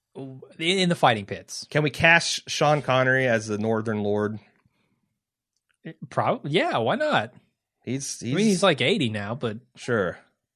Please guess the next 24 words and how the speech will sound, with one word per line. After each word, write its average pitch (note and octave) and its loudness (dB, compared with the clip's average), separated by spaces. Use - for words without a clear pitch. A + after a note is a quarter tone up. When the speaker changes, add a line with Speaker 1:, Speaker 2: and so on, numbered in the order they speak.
Speaker 2:
Well, D3+ 2
I C3 2
mean, A#2+ 0
there's B2 -2
lots C#3+ -2
of, F2+ -2
the B2 2
old - 4
Speaker 1:
Yeah, A3+ 4
Speaker 2:
bear D#3+ 8
Speaker 1:
I - 2
Speaker 2:
was G#2+ 0
not G#2 -2
a F#2+ -2
spring G#2 -4
chicken G#2+ -4
either. A#2+ -4
Speaker 1:
No, D3 2
Walter C3 -2
Frey's C#3+ -2
looking G2+ -10
pretty G2 -8
frayed. G#2 -6
Speaker 2:
Oof. - -4